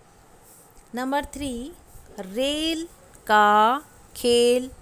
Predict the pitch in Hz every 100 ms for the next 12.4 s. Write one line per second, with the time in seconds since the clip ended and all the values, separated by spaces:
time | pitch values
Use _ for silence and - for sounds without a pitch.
0 | - - 294 254 - - - - - -
1 | - - - - - 240 262 302 294 285
2 | 269 277 247 262 262 233 196 185 196 190
3 | - 254 254 277 269 262 247 254 254 254
4 | - - _ 190 185 196 233 247 277 -
5 | 240 240 - 247 254 - 196 190 185 165
6 | 175 180 233 381 - - 185 - 175 170
7 | 175 175 180 - - - - - - -
8 | - 233 247 285 277 254 220 240 - -
9 | - - - 277 320 330 - 196 190 226
10 | 359 - - - - - 226 - - 262
11 | 339 427 - - - 175 185 175 175 185
12 | 220 220 196